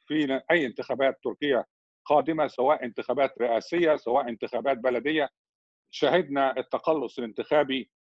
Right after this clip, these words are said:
آه، لحزب السيد أردوان في إسطنبول وأماكن أخرى في الانتخابات البلدية.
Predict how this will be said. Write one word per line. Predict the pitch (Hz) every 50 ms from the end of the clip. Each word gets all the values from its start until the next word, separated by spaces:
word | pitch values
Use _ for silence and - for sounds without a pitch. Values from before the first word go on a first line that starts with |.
| _ _ _ _ _ _ _ _ _ _ _ - 117
آه، | 123 123
لحزب | 113 113 123 - - - 196 160 127 107 92 -
السيد | 127 120 113 - - - 151 156 135 113
أردوان | 135 123 113 107 120 131 139 143
في | 123 - - 131 123 147
إسطنبول | 165 - - 147 123 123 - 143 147 123
وأماكن | 120 123 117 123 143 143 - 127 107 139
أخرى | 127 - - 123
في | 113 -
الانتخابات | 120 120 107 - - - 117 139 131 -
البلدية. | _ 104 113 110 104 - 101 - _